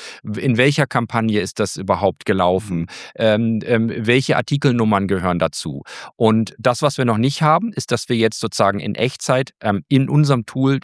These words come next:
Speaker 1: ähm, in unserem, im U I dagegen prompten können. Aber die Daten sind dort und wir haben auch Beziehungen, also Entitäten schon geschaffen zwischen den Sachen. Das heißt, es ist eine sehr gute
Speaker 2: Grundlage.
Speaker 1: Grundvoraussetzung.
Speaker 2: Ja.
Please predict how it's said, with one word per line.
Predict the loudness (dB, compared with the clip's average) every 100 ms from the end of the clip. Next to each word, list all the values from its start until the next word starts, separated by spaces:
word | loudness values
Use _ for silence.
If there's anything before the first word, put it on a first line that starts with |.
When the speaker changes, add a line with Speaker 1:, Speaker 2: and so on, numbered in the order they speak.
| -2
Speaker 1:
ähm, | -2 -2 0
in | -2 0
unserem, | -2 -2 -2 -2
im | -2
U | 0 2
I | 2 2
dagegen | 0 -2 -4
prompten | 0 0 -2 -8
können. | 0 0 0 -6 -10
Aber | -4 0
die | 2
Daten | 2 2 2 -2
sind | -2 0
dort | 2 2 0
und | -4
wir | -2 -2
haben | -4
auch | -4 -6 -6
Beziehungen, | -8 -6 0 2 2 0
also | -2 -4
Entitäten | -2 -2 -4 0 0 0 -2
schon | -2 -2 0
geschaffen | 0 0 0 -2
zwischen | -4 -4 -2 -2
den |
Sachen. | -2 -2
Das | -2 0
heißt, | -2 -2
es | -4
ist | -2
eine | 0 0
sehr | 2 0
gute | 0 -2 0 0 -2 -16 -12
Speaker 2:
Grundlage. | -4 2
Speaker 1:
Grundvoraussetzung. | 4 4 0 0 4 4 2 2 0 0 -2 -2
Speaker 2:
Ja. | -4